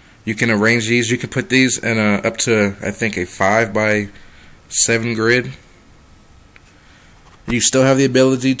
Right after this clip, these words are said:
to, uh, download Go Launcher widgets, which are Go widgets. Um, that functionality is a little weird because the widgets are huge.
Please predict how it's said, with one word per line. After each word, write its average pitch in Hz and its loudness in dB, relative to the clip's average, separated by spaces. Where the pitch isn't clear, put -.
to, 120 2
uh, 107 2
download 113 2
Go 113 2
Launcher 117 0
widgets, 123 -2
which 214 -4
are 101 -2
Go 113 0
widgets. 120 -2
Um, 104 0
that 123 2
functionality 135 0
is 117 0
a 110 0
little 123 2
weird 131 4
because 113 0
the 104 2
widgets 117 0
are 95 -2
huge. 139 -4